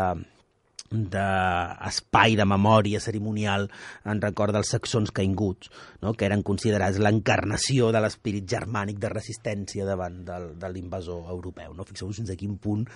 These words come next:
arriba, s'enquista, no? El, el, el, com el, el nacionalisme enquista el, eh, aquesta història, no?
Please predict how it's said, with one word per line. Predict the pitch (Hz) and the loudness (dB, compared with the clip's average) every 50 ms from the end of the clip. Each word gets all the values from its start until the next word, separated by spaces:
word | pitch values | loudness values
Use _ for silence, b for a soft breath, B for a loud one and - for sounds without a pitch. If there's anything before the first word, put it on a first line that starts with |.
| B B B B B B | B B B B B B
arriba, | - 104 95 95 110 110 104 101 104 - | -4 -2 0 2 2 4 4 4 2 2
s'enquista, | - 101 101 92 - 139 - - - - 107 95 92 | 0 -2 -2 -2 -2 0 0 0 -2 -2 -2 -2 -2
no? | 92 101 107 104 | -2 -4 -6 -4
El, | 98 98 | -4 -4
el, | 101 101 101 101 98 | -4 -4 -4 -4 -4
el, | 98 98 101 101 | -4 -2 -4 -4
com | 95 - 95 98 101 | -4 -4 -4 -4 -2
el, | 101 101 101 | -4 -4 -4
el | 87 107 104 101 | -4 -4 -4 -4
nacionalisme | 98 - 120 107 110 101 92 98 104 | -2 -2 -2 0 0 0 0 0 0
enquista | 101 92 - - 107 - - - 104 92 | 0 0 -2 -4 -6 -6 -4 -6 -6 -6
el, | 90 90 92 90 87 | -6 -8 -10 -12 -12
eh, | 85 82 82 - - - - 73 - - _ _ _ _ B B B B B B B _ | -14 -16 -16 -16 -18 -16 -16 -18 -18 -20 _ _ _ _ B B B B B B B _
aquesta | - - - - - - | -18 -16 -16 -16 -14 -14
història, | 87 - - - - - - - 76 95 | -14 -14 -14 -18 -20 -20 -16 -10 -4 -4
no? | 143 | -4